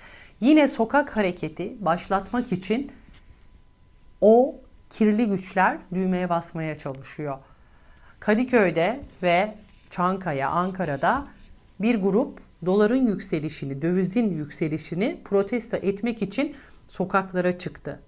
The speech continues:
Tabii ki biliyorsunuz aynı gezi olaylarında olduğu gibi bir ağacı bahane edip bu ülkeyi yakmaya, yıkmaya çalıştılar. Doların özellikle bugün yaptığı çıkış,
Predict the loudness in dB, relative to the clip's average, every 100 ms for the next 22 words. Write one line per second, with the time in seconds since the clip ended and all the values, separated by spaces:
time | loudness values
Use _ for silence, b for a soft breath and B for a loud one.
0 | 0 4 4 2 0 0 2 2 0 -6
1 | -6 -4 -2 -2 0 0 4 4 4 2
2 | 0 -2 -4 -4 -2 0 0 2 2 2
3 | 2 2 B B B B B 4 6 8
4 | 8 6 4 0 2 4 2 0 -2 -2
5 | -2 -6 -6 -2 -2 -4 -4 -4 -2 -2
6 | -2 0 2 2 2 2 2 0 -2 -6
7 | -6 -4 -4 -8 b b b b 2 6
8 | 8 10 8 4 -2 -16 -20 _ 0 6
9 | 8 12 10 8 4 2 2 2 4 4
10 | 0 -4 -18 -20 -20 -20 _ _ _ -20
11 | -18 2 6 6 4 4 4 4 -2 0
12 | 0 -2 -16